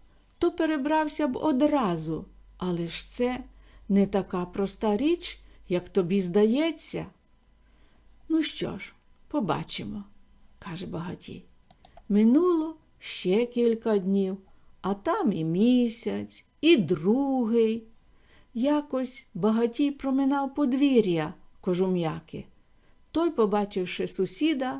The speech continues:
загукав: «Даруй мені, чоловіче добрий, що я досі не перебрався». «Перебиратися? Про мене? Лишайся тут, не завдавай собі клопоту». «А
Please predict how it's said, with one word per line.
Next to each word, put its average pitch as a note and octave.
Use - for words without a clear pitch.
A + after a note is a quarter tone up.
загукав: G#3
«Даруй C4+
мені, G#3
чоловіче A3+
добрий, F#3
що D4+
я C#4+
досі F3
не E3+
перебрався». E3+
«Перебиратися? F#3
Про G3+
мене? G3+
Лишайся F4+
тут, B3+
не A#3+
завдавай E4+
собі E4+
клопоту». F3
«А G3+